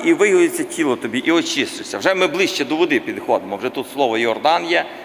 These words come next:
зараз вже буде діло з водою, вже нам зараз буде трошки прохолодніше. Це такий, ну, от мені цікава ця історія тим, що вона от сьогодні, по сьогоднішній день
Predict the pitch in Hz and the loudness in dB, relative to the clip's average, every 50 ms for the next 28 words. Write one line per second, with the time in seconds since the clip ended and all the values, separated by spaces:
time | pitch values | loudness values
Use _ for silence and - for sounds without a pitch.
0 | - - 123 135 135 127 117 131 127 120 127 120 127 120 104 123 143 123 120 113 | -4 0 2 2 2 2 0 0 -2 -2 -2 -2 -2 -2 -2 -2 -2 -2 -2 -4
1 | 104 117 131 123 117 104 98 95 98 - 117 107 110 107 101 113 107 107 104 110 | -4 -4 -6 -4 -2 -4 -4 -4 -8 -10 -6 -4 -4 -2 0 0 0 0 0 0
2 | 113 110 - 117 113 - - 104 - 113 - - 127 156 110 95 98 95 - - | -2 -2 -2 -4 -6 -6 -8 -10 -8 -8 -8 -6 -4 -4 -4 -4 -6 -10 -14 -14
3 | - - - - - - - - - - - - - - - - - - - - | -16 -18 -18 -18 -18 -18 -18 -20 -20 -20 -20 -20 -20 -20 -20 -20 -20 -20 -20 -20
4 | - - - - - - - - - - - - - - - - - - - - | -20 -20 -20 -20 -20 -20 -20 -20 -20 -20 -20 -20 -20 -20 -20 -20 -20 -20 -20 -20
5 | - - - - - - - - - - - - - - 233 240 - 233 - 247 | -20 -20 -20 -20 -20 -20 -20 -20 -20 -20 -16 -8 -4 -2 0 0 0 -2 -4 -2
6 | 247 233 214 220 226 208 185 185 185 202 208 185 - - - - 240 226 214 - | -2 0 2 2 4 4 2 2 -2 -4 -4 -4 -4 -4 -2 2 4 4 4 4
7 | - - 202 - - - - 262 254 220 185 - - 220 208 - - 180 147 165 | 4 2 2 2 2 2 0 2 2 2 2 2 0 -2 -2 0 -2 -2 0 0
8 | 190 208 208 185 175 170 - - - 160 185 220 202 190 139 - - - 139 - | 2 2 4 4 2 0 -2 -2 0 2 2 2 0 -2 -4 -6 -8 -10 -8 -2
9 | - 185 196 185 185 175 - 185 165 156 143 196 202 165 | 0 0 0 0 0 -4 -6 -6 -8 -4 -2 -2 -2 -2